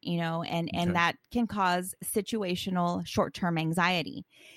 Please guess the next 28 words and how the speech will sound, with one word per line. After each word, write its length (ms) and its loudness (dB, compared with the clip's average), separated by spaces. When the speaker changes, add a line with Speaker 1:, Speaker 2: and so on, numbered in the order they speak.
Speaker 1:
If 160 2
a 80 6
person 540 2
stays 600 0
in 240 2
that 400 0
anxiety, 680 2
that 260 0
cycle 400 2
of 80 2
anxiety 680 0
or 240 0
that 300 -2
episode 540 4
of 100 0
anxiety, 720 -2
then 240 4
that's 240 2
when 140 4
it 100 0
becomes 480 -2
clinical 680 0
anxiety. 760 -2
If 160 2
you 80 4
stay 300 0
in 140 0
there 200 0